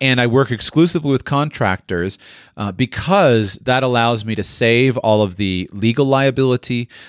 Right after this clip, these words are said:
the administrative expense of providing office space and equipment, et cetera. They can provide their own equipment. It allows me to hire and fire with total, um, with total freedom, not to worry about this employee is gonna sue me for a wrongful termination.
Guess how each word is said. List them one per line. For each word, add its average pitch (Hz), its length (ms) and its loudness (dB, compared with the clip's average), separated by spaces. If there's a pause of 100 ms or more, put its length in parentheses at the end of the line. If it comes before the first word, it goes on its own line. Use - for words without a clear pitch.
the 127 120 2
administrative 113 720 0
expense 127 600 -2
of 90 180 -4
providing 107 460 0
office 113 380 2
space 101 400 -2
and 98 80 -6
equipment, 120 400 -4
et - 80 -14
cetera. 131 500 0
They 101 100 -2
can 113 140 -6
provide 110 320 0
their 101 140 -4
own 113 160 -6
equipment. 131 440 -8 (360)
It 135 100 2
allows 123 340 2
me 120 120 -2
to 107 60 -4
hire 127 380 0
and 113 140 -4
fire 131 400 2
with 110 300 -2
total, 131 480 2 (320)
um, 90 500 -6
with 123 160 -4
total 151 400 2
freedom, 147 540 0 (260)
not 127 220 -2
to 127 100 -2
worry 127 260 4
about 113 360 0
this 117 160 -4
employee 123 320 2
is 113 80 0
gonna 117 160 -2
sue 131 200 0
me 123 140 2
for 113 220 0
a 101 40 0
wrongful 113 380 -2
termination. 113 800 -6